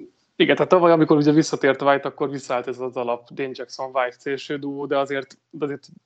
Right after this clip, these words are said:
Jackson szintjét meg kell tudnia ugornia idénre szerintem Ilemnek. Elvileg javult is most a, az idei felkészülésre, hát meglátjuk.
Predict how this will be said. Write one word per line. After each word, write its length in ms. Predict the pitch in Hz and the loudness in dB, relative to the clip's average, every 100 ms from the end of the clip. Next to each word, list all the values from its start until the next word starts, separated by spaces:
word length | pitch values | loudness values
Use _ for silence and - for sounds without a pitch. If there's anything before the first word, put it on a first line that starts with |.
| - | -14
Jackson 360 | 151 170 - 160 | -2 -2 -2 -10
szintjét 400 | - 143 143 - | -10 -8 -10 -8
meg 140 | 131 | -12
kell 200 | - 123 | -8 -10
tudnia 440 | - 123 127 113 117 | -10 -12 -8 -8 -6
ugornia 580 | 123 117 117 156 110 | -6 -6 -6 -8 -8
idénre 320 | 113 - 143 135 | -8 -8 -10 -10
szerintem 520 | - 123 113 117 120 | -8 -10 -6 -6 -6
Ilemnek. 540 | 135 139 143 147 151 _ _ | -2 -2 0 -2 -4 _ _
Elvileg 580 | - 156 143 127 120 123 | 2 2 2 -2 -6 -12
javult 400 | - 139 156 170 | -10 -6 -2 -2
is 160 | 185 170 | -2 -6
most 280 | 180 175 - | -8 -8 -8
a, 280 | 175 170 - _ _ _ _ | -8 -10 -14 _ _ _ _
az 220 | - 117 156 | -16 -6 -4
idei 460 | 156 151 151 160 - - - - | -2 -2 -4 -6 -10 -20 -20 -6
felkészülésre, 680 | 143 139 147 147 135 - | -4 -2 0 2 0 2
hát 120 | 135 135 | 0 2
meglátjuk. 540 | 143 123 123 160 - | 2 2 0 -6 -8